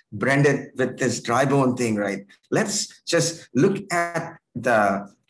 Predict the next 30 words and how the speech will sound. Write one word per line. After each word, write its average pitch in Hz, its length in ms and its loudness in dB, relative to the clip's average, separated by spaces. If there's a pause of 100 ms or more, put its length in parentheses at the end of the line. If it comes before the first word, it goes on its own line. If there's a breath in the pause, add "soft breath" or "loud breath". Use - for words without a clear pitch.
(420)
slides 151 640 -2
as 123 100 -6
we 139 80 2
read 123 360 2
the 123 80 0
word 127 180 2
of 113 160 -2
God 120 240 0
this 110 240 -6
morning 120 400 0
together 113 540 -2 (140)
before 117 240 -2
we 110 120 -2
jump 123 460 -2
into, 110 480 0 (340)
uh, 90 300 0 (800)
the 104 260 -2 (880)
message, - 800 -4
right? 160 340 0
So 123 560 -2
read 165 280 2
it 196 160 2
together 127 340 0
with 123 140 0
me. 127 280 0
I 107 60 -2
know 127 80 2
your, 117 220 2 (420)
your, 95 400 -2
uh, 95 320 -4